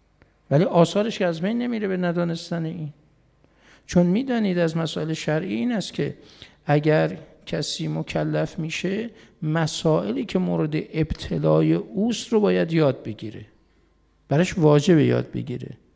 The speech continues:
که اگه یاد نگرفت، همون یاد نگرفتنش خودش یک نوع معصیته.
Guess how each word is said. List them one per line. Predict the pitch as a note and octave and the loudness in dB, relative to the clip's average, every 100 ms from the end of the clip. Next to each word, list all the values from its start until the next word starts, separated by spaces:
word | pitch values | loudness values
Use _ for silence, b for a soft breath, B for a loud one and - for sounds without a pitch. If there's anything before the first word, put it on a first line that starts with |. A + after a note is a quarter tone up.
| b b b b b | b b b b b
که | - | 2
اگه | D3 D3+ | 4 4
یاد | E3 D#3 E3 E3 E3 | 6 6 6 6 2
نگرفت، | D#3 D3 D3+ E3 A3+ - | -2 -2 -2 -2 -4 -2
همون | A3 B3 | -2 4
یاد | E3 D#3+ E3 | 4 4 0
نگرفتنش | D#3+ D3+ D#3+ - G#3+ B3+ - | -2 -2 -2 -2 -2 -2 -2
خودش | A3 G3+ F#3+ | -2 0 0
یک | F#3 F3 | -4 -2
نوع | F3 | -4
معصیته. | D#3+ D#3 C3+ - C#3 C3 - | -4 -4 -6 -4 -4 -4 -8